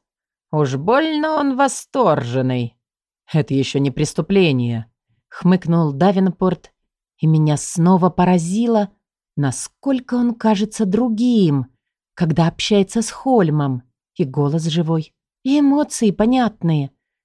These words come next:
да и выражение лица наверняка не такое замороженное, как обычно.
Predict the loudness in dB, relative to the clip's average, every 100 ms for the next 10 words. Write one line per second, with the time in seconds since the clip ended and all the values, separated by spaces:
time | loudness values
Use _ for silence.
0 | -6 -2 0 2 2 2 2 2 2 0
1 | 0 0 2 0 0 0 0 0 0 0
2 | 0 2 2 2 2 2 0 0 0 -2
3 | -2 0 0 -2 -4 -6 -6 -6